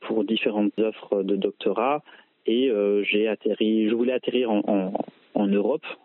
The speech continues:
En, je m'avais un petit peu assez de partir loin, loin, loin. J'ai, je suis très intéressé par avoir des chocs culturels et tout, mais je sentais que je voulais quand même revenir en Europe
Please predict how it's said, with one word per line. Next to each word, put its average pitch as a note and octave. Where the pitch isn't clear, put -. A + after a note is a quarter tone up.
En, F#2
je -
m'avais G2
un F#2+
petit -
peu A2
assez G#2+
de G2+
partir -
loin, G#2
loin, G2+
loin. A2+
J'ai, G#2
je G#2
suis G#2
très -
intéressé G#2
par G#2+
avoir F#2+
des F#2+
chocs -
culturels G#2+
et G2
tout, G3+
mais A#2+
je A2+
sentais A#2+
que G#2+
je G2
voulais G2
quand A2+
même A2+
revenir G#2+
en G2+
Europe G#2